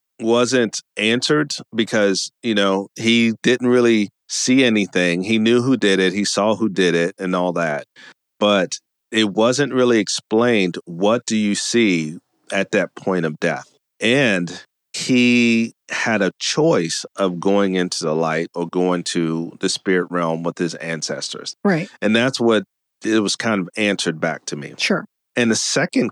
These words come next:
Speaker 1: question I had had to do with the beginning of the tour when you and Rachel were talking about the personal summer.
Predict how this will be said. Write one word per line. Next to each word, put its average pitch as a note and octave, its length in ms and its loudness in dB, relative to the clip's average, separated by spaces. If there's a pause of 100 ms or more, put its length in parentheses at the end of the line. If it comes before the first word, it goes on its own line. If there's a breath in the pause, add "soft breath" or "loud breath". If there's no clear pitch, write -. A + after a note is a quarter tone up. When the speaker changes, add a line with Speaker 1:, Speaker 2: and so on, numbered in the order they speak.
(100)
Speaker 1:
question F#2 380 0
I E2+ 140 0
had E2+ 360 0 (360 loud breath)
had C#3 380 -4
to C#3 80 -2
do A#2 460 2
with G2+ 340 0
the F2 200 0
beginning A2 640 0
of F2+ 180 -2
the F2 180 -4
tour D3 360 2
when F#2 440 -2
you G2 220 0
and F#2 280 0 (280 loud breath)
Rachel G#2 360 2
were F#2 120 2
talking F#2+ 380 -2
about E2+ 260 0
the - 80 -4
personal - 420 -6
summer. - 440 -4